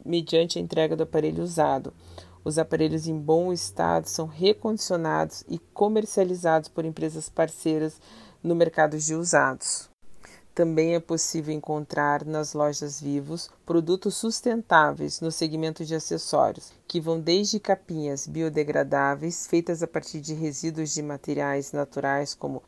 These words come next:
casca de cebola e cenoura, serragem, aveia e terra, que compõem na natureza em até um ano após o descarte. Somos a primeira operadora do Brasil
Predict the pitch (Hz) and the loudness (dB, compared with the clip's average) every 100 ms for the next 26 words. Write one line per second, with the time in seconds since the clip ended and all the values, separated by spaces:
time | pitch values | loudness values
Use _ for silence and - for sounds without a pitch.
0 | _ - 160 - 151 - - 135 135 147 | _ 2 2 0 -6 -6 -2 0 2 2
1 | 151 147 143 - 156 143 143 151 156 143 | 2 2 0 -2 -4 -2 0 2 2 0
2 | 139 - 151 147 139 151 147 139 147 143 | -2 0 0 0 2 4 2 0 -4 -4
3 | 135 143 151 147 - 139 143 156 - _ | -2 2 4 2 2 4 4 2 -10 _
4 | - 185 190 180 185 180 180 170 165 - | -4 0 0 0 2 2 2 -2 -4 -2
5 | 160 165 170 180 - 175 170 - 170 - | 0 0 0 -6 -4 -4 -2 0 0 0
6 | - 247 190 185 190 - 175 - 160 160 | 0 4 4 2 -2 -6 -6 0 0 0
7 | 160 - - 131 87 - - 143 160 - | -8 -8 -4 -4 -6 -6 -6 -6 -12 -20
8 | - - 190 185 185 185 180 175 180 202 | -16 2 2 4 2 2 -2 2 4 4
9 | 226 196 180 165 165 160 151 151 156 143 | 4 2 2 2 0 0 2 4 4 4
10 | 156 151 | 2 4